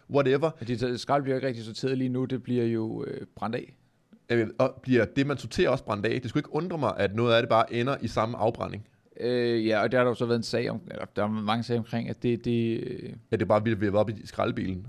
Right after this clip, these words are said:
Speaker 2: Ja, det bliver solgt til Ty-, altså plastikken bliver solgt
Speaker 1: Ja.
Speaker 2: til Tyskland, som så smider det til Malaysia,
Speaker 1: Ja.
Speaker 2: og hvor der overhovedet ikke er plads til.
Speaker 1: Ja.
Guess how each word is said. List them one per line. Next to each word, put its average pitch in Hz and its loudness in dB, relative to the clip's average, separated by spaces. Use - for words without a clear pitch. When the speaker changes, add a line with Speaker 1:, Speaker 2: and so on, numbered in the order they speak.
Speaker 2:
Ja, 113 0
det 110 -4
bliver 117 -2
solgt 123 0
til 120 -2
Ty-, 135 -8
altså 113 -2
plastikken 120 -2
bliver 113 -2
solgt 113 -2
Speaker 1:
Ja. 98 0
Speaker 2:
til 127 -4
Tyskland, 117 -4
som 110 -10
så 107 -6
smider 117 -6
det 98 -8
til 104 -14
Malaysia, 95 -8
Speaker 1:
Ja. 98 -2
Speaker 2:
og 101 -4
hvor 107 -4
der 98 -4
overhovedet 104 -4
ikke 104 -6
er - -12
plads - -10
til. 101 -4
Speaker 1:
Ja. 92 0